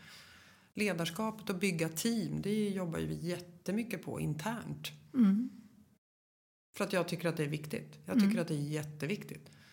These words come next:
Speaker 1: För utan ett bra teamwork och ett bra team så är vi ju ingenting.
Speaker 2: Är det också behovet av liksom samhörighet och,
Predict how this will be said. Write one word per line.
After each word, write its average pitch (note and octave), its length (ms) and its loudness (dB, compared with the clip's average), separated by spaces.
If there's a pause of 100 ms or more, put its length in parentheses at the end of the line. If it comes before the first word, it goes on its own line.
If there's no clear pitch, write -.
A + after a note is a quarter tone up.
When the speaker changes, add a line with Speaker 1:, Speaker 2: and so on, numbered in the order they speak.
(480)
Speaker 1:
För G3 120 -4
utan G3 440 2
ett G#3 160 2
bra D#3+ 180 2
teamwork E3+ 680 -2
och E3 100 0
ett D#3+ 120 -4
bra D3+ 320 -2
team F#3+ 340 0
så E3+ 240 -4 (120)
är F3 160 -4
vi B3+ 80 0
ju B3 80 4
ingenting. D#3+ 420 -2 (840)
Speaker 2:
Är C4 80 2
det A#3+ 60 8
också A#3+ 220 4
behovet G3+ 480 2
av F#3+ 180 2
liksom G3 300 2
samhörighet G3 760 4
och, F#3+ 240 2